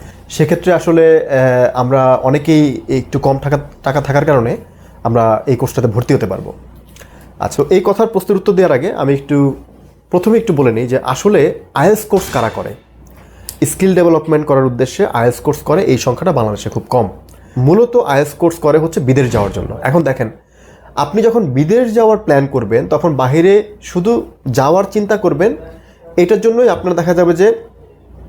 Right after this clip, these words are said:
কমপক্ষে হচ্ছে গিয়ে, আহ, আঠারো থেকে বিশ লক্ষ টাকার একটা প্ল্যান করতে হবে। সাথে আপনার স্পন্সর দেখানোর জন্য আপনাকে একটা ব্যাকআপ ব্যাংক স্টেটমেন্ট রাখতে হবে, বি-, মিনিমাম বিশ থেকে পঞ্চাশ লক্ষ টাকা।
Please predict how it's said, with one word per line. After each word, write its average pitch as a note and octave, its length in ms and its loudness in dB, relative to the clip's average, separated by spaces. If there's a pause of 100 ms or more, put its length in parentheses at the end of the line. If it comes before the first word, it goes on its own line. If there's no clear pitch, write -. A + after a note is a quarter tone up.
(180)
কমপক্ষে D3+ 420 0
হচ্ছে E3 180 -2
গিয়ে, G3+ 220 2 (600)
আহ, A#2+ 460 0
আঠারো D#3+ 260 0
থেকে E3 180 0
বিশ D3 200 -2
লক্ষ C#3+ 160 -2
টাকার C#3 180 2
একটা C3 120 0
প্ল্যান A2 260 -2
করতে B2+ 240 -4
হবে। C3+ 240 0
সাথে - 360 -2
আপনার B2+ 320 0
স্পন্সর C#3+ 540 0 (440)
দেখানোর D#3+ 360 2
জন্য D3+ 180 0
আপনাকে C3+ 300 0
একটা C3 120 -2
ব্যাকআপ B2 300 0
ব্যাংক B2 320 2 (460)
স্টেটমেন্ট D3 380 0
রাখতে C#3 220 -2
হবে, D3 220 2
বি-, B2+ 280 -2
মিনিমাম C3 300 0
বিশ B2+ 160 -2
থেকে C3+ 160 -2
পঞ্চাশ C3+ 300 -2
লক্ষ B2+ 180 0
টাকা। B2+ 240 -2